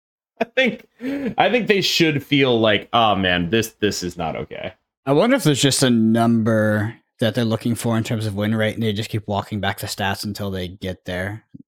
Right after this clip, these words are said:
Speaker 2: until they
Speaker 1: That
Speaker 2: f-
Speaker 1: is, that is my understanding of what they're doing.
Speaker 2: Yeah, which, which makes sense. 'Cause, I mean, I like Galactus for reasons I've explained a lot of times on the podcast. I don't like him in every sense, right? He's not just, like, this,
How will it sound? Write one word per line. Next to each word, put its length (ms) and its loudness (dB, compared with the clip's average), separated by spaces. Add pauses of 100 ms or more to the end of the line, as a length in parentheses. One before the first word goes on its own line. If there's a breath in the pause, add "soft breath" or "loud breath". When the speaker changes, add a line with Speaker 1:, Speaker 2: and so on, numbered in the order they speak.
(120)
Speaker 2:
until 260 -10
they 120 -8
Speaker 1:
That 180 2
Speaker 2:
f- 20 2 (120)
Speaker 1:
is, 120 0
that 180 2
is 160 0
my 180 2
understanding 500 -6
of 140 -10
what 100 -14
they're 120 -18
doing. 160 -20 (120)
Speaker 2:
Yeah, 260 -8 (260)
which, 360 -8
which 200 -12
makes 200 -8
sense. 260 -8
'Cause, 220 0 (140)
I 80 4
mean, 240 4 (320)
I 420 2
like 500 0
Galactus 460 0
for 100 -8
reasons 300 -2
I've 120 -6
explained 360 -8
a 60 -8
lot 180 -6
of 60 -10
times 460 -8
on 160 -8
the 60 -10
podcast. 460 -4
I 80 2
don't 160 2
like 220 2
him 120 2
in 160 -2
every 320 -2
sense, 440 -2
right? 180 -2
He's 160 -6
not 180 -6
just, 220 -10
like, 220 -12
this, 280 -6